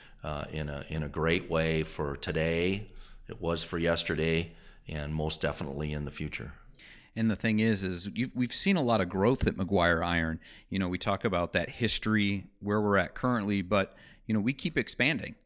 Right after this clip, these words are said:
Speaker 2: because we keep finding needs of customers out there who are in need of the services that McGuire provides.
Speaker 1: Well, as I shared earlier, you know, in the early days when, when Dad and Uncle Dick were, were starting the company and,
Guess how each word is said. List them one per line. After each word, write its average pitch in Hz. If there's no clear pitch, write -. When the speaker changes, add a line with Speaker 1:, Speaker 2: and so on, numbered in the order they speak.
Speaker 2:
because 107
we 107
keep -
finding 104
needs 104
of 87
customers 95
out 90
there 95
who 107
are 98
in 98
need 98
of 101
the 98
services 98
that 90
McGuire 90
provides. -
Speaker 1:
Well, 87
as 127
I 117
shared 104
earlier, 90
you 82
know, 80
in 78
the 80
early 95
days 87
when, 78
when 78
Dad 80
and 76
Uncle 82
Dick 82
were, 78
were 80
starting 87
the 80
company 85
and, 69